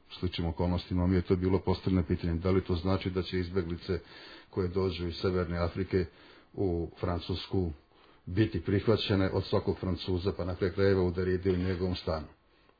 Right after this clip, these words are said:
Ja rekao, pa ne, to ne znači to. E, problem je, dakle, operacionalizacije. E, i pitanje, e, odnosno reafirmacija angažovanog intelektualca kod, kod Derrida je sa godinama išla, s-, e,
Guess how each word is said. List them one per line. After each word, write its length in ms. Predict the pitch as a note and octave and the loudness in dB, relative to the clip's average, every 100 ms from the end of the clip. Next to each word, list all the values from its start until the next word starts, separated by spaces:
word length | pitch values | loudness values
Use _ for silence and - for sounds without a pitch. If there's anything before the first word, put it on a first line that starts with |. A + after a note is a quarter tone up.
| _ | _
Ja 80 | G2 | -4
rekao, 240 | F#2 - - | -4 -2 -2
pa 160 | G#2 | 0
ne, 120 | G#2+ | 0
to 140 | F#2 F2 | -2 -4
ne 100 | E2+ | -4
znači 260 | D#2+ E2 F2 | -6 -8 -4
to. 140 | F2+ | -4
E, 1200 | - - - _ - - - - - - _ - - - G1+ - _ | -4 -10 -20 _ -20 -20 -20 -20 -20 -20 _ -18 -12 -10 -10 -12 _
problem 260 | B2+ D#3+ E3 | 2 6 6
je, 60 | |
dakle, 320 | D3+ - B2+ - | 6 6 6 6
operacionalizacije. 1120 | A#2+ A#2+ G#2+ - G#2+ F#2+ F2+ E2+ C#2+ - - _ _ _ _ - - _ - | 4 4 4 4 4 4 2 0 -4 -8 -18 _ _ _ _ -20 -20 _ -10
E, 640 | F#2 F2 F2 F#2 _ G#2 | -6 -4 -6 -8 _ -4
i 260 | F2+ F2+ F2+ _ _ _ _ | -2 -2 -4 _ _ _ _
pitanje, 400 | B2 A#2+ D3 C3+ | 2 4 6 8
e, 200 | A#2 F2 - F#2+ F#2 F2 E2+ - - | 8 4 2 2 2 0 -2 -10 -2
odnosno 360 | G#2 A#2 - G2+ | 0 2 2 4
reafirmacija 760 | G#2 G2 G#2+ A2 F3+ - B2+ | 4 4 4 4 4 6 4
angažovanog 500 | C#3 C#3+ B2+ G#2+ F#2+ | 6 6 6 4 4
intelektualca 760 | F#2+ A2 G2+ F#2 A2+ C#3 - B2 | 2 4 2 4 2 2 4 2
kod, 260 | - G2+ | 4 2
kod 200 | - A2 | 2 2
Derrida 300 | G2+ A2+ D3 | 4 4 6
je 80 | C3+ | 6
sa 180 | - G#2+ | 6 4
godinama 540 | G#2+ B2 A#2+ A2 G2+ - | 6 6 6 6 4 2
išla, 460 | G#2+ G#2+ - G2+ E2+ - | 0 2 2 0 -2 -6
s-, 160 | |
e, 20 | - | -12